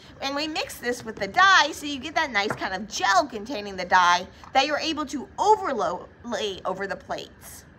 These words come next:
And so that's where the O in the ocas comes from. It's from this overlay, because you're overlaying it over the bacteria that have already grown on the plates. There's a, like, the ca-, traditional cast agar dye, um, basically you just grow the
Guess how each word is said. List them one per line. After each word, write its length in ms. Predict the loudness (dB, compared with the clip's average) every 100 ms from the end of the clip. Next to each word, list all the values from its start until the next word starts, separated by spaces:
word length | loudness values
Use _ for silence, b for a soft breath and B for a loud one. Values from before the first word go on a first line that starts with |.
| B B
And 80 | -10
so 80 | -2
that's 200 | 0 2
where 80 | 2
the 120 | 2 4
O 220 | 4 2
in 80 | -4
the 60 |
ocas 420 | -4 -2 0 0 -2
comes 220 | -6 -4
from. 180 | -4 -6
It's 180 | -10
from 200 | -10 -8
this 160 | -8 -8
overlay, 520 | -4 -2 -2 -6 -6 -10
because 240 | -10 -6
you're 160 | -6 -2
overlaying 640 | 0 0 0 2 2 2 -4
it 160 | -6 -4
over 220 | -4 -4
the 120 | -2
bacteria 580 | 2 2 0 -8 -4 -2
that 160 | 0 2
have 100 | 2
already 320 | 0 0 -4
grown 320 | -4 -4 -2
on 120 | -4
the 80 | -6
plates. 580 | -6 -6 -6 -8 -18 -20 -20 B B B B B B B
There's 280 | -2 -2 -2
a, 100 | -6 -8 -12 -18 -18 -2 4
like, 220 | 4 4
the 120 | -10 -12 -20 -20 -10
ca-, 160 | -10 -10 -20 -10
traditional 640 | -6 -4 -6 -4 -2 -2
cast 440 | -2 0 0 0 2
agar 320 | 2 4 0
dye, 400 | 2 2 2 -2 2
um, 340 | 4 4 0 -10 B B
basically 380 | -8 -8 -8
you 180 | -8 -8
just 340 | -4 -4 -4 -2
grow 200 | -2 0
the 260 | 0 0